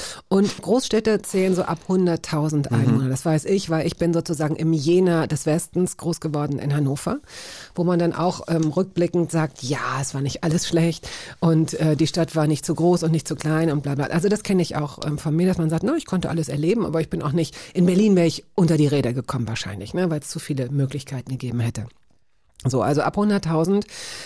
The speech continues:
Speaker 1: Einwohnern spricht man von einer Großstadt. Es gibt in Deutschland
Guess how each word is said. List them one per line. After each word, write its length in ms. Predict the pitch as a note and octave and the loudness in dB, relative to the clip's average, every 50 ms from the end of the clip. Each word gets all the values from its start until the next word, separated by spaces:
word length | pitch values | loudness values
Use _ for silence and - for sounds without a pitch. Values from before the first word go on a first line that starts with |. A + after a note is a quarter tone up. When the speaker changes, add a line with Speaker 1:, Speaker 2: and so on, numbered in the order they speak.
| - - | -16 -8
Speaker 1:
Einwohnern 520 | - E3+ E3+ F3 E3 E3+ E3+ D#3+ D#3+ E3 - | -2 0 2 4 4 4 4 4 2 2 0
spricht 260 | - - F3 D#3 - | -2 -2 -2 -2 -2
man 140 | D#3 D#3 - | -2 -4 -2
von 120 | - D#3 | 0 0
einer 120 | C#3+ C#3 C3+ | 0 0 -2
Großstadt. 640 | - C#3 A#2+ C3 C3+ C#3+ - - - - - - - - - - - - - - - - _ _ _ _ _ _ _ - | -4 -4 -2 -2 -2 -2 -4 -6 -10 -10 -12 -14 -18 -20 -20 -20 -20 -20 -20 -20 -20 -20 _ _ _ _ _ _ _ -4
Es 220 | F#3 D#3 - - | -4 -4 -4 -4
gibt 340 | - G#3 A#3+ - - - - - | -2 -2 -2 -2 -4 -8 -12 -6
in 200 | - F3 E3+ E3+ | -2 0 2 2
Deutschland 680 | E3+ E3+ F3+ F3+ - - E3+ F3 F#3 F#3 F3+ - - | 2 2 0 -2 -2 -2 0 0 0 0 -2 -4 -8